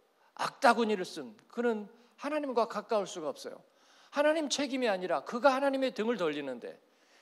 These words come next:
하나님은 자기가, 자기에게 등을 돌리는 영혼에게 하실 수 있는 일이 없어요. 인간과의 관계를 그렇게 맺으셨어요.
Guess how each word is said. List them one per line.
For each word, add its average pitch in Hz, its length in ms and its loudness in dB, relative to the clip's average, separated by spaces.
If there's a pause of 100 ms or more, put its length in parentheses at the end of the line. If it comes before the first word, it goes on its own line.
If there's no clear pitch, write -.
하나님은 269 480 4
자기가, 220 640 0
자기에게 220 460 -2
등을 254 320 2
돌리는 233 400 2
영혼에게 196 420 4
하실 269 300 -6
수 - 140 -8
있는 220 200 -4
일이 156 160 -6
없어요. - 320 -6 (1600)
인간과의 233 680 8
관계를 196 440 0
그렇게 190 360 -6
맺으셨어요. 131 600 -10